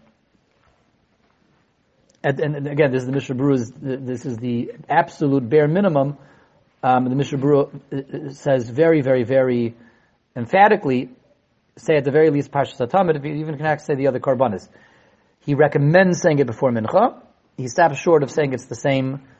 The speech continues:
level of requirements as is before Shachris, but he highly recommends saying it before Mincha also. Before Shachris, again, the Mishnah Berurah's Hoira, is psak to us, is make sure you say it.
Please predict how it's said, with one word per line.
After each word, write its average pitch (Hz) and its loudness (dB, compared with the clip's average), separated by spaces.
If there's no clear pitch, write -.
level 127 2
of 120 -2
requirements 139 0
as 117 -4
is 123 -6
before 120 -4
Shachris, 233 0
but 165 -8
he 165 -2
highly 170 2
recommends 156 -2
saying 147 -4
it 135 -6
before 123 -4
Mincha 127 -6
also. 202 0
Before 156 0
Shachris, 220 4
again, 185 -2
the 180 -6
Mishnah 170 -8
Berurah's 160 0
Hoira, 147 4
is 135 -12
psak 202 0
to 151 0
us, 131 0
is 120 -8
make 139 -6
sure - -4
you 110 -6
say 123 -6
it. 170 -2